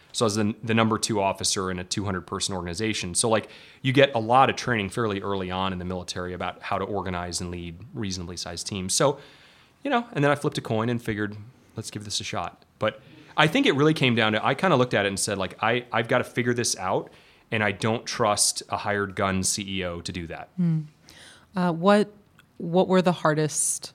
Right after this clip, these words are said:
Speaker 2: parts about it?
Speaker 1: There's, um, when you go into a new role,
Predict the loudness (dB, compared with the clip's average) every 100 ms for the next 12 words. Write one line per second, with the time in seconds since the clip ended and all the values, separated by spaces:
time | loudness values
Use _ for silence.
0 | _ -4 -4 -4 -10 -12 -6 -6 -4 -6
1 | -10 -18 _ _ _ -20 -20 -20 -20 -20
2 | _ _ -20 _ -6 6 8 8 8 8
3 | 6 4 -2 -12 -16 -18 -20 _ -4 2
4 | 2 4 4 4 2 2 4 6 4 2
5 | 0 2 0 0 -2 -4 -10